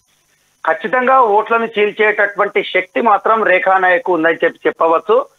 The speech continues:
అంటే ఆమె గెలు-, ఆమె గెలుస్తారా లేదా అనేటటువంటి విషయంలో మనం ఇప్పుడే ఏ వి-, ఏ విధమైనటువంటి, ఆ, విశ్లేషణ చేయలేని పరిస్థితి. కానీ అక్కడ ఉన్నటువంటి లంబాడా సామాజిక వర్గానికి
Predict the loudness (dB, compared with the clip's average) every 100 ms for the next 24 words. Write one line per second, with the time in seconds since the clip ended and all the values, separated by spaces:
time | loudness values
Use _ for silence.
0 | _ _ _ -4 -2 2 2 2 -2 -2
1 | -2 -2 -2 0 0 0 0 0 -2 0
2 | 2 2 0 -2 0 2 2 2 0 0
3 | -2 -2 -2 -2 -2 0 2 2 2 2
4 | 0 0 0 0 0 2 2 2 2 0
5 | 2 0 2 0 0 -2 0 0 -2 -6
6 | _ _ 0 2 2 -2 0 0 2 0
7 | 0 2 2 2 2 0 -2 -2 -4 -2
8 | 0 2 0 -2 -4 -8 -12 -8 -4 0
9 | 2 2 0 0 -2 0 0 0 0 0
10 | 2 2 2 2 2 2 0 0 0 0
11 | -2 -2